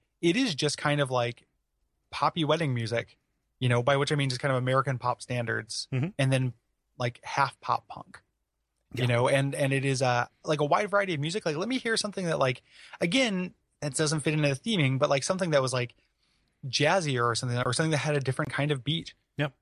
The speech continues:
Speaker 1: you know, would be a kind of a cool idea. And, but again, that's not the Elite Beat Agents, because this is about, like, the power of music and the power of pop music.
Speaker 2: Right.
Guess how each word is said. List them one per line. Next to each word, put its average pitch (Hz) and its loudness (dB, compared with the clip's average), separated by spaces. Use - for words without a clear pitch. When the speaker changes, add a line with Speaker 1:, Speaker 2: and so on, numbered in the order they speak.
Speaker 1:
you 135 -8
know, 127 4
would 139 0
be 156 4
a 151 0
kind 156 2
of 143 2
a 139 2
cool 131 -2
idea. 131 2
And, 135 2
but 160 0
again, 156 2
that's 143 2
not 139 0
the 135 -4
Elite 123 -6
Beat 139 -4
Agents, 123 -2
because 123 -2
this 123 0
is 123 0
about, 120 2
like, 120 -6
the 120 -6
power 120 2
of 110 -4
music 113 -4
and 113 -10
the 110 -4
power 110 0
of 110 -4
pop 117 -2
music. 120 -8
Speaker 2:
Right. 113 -4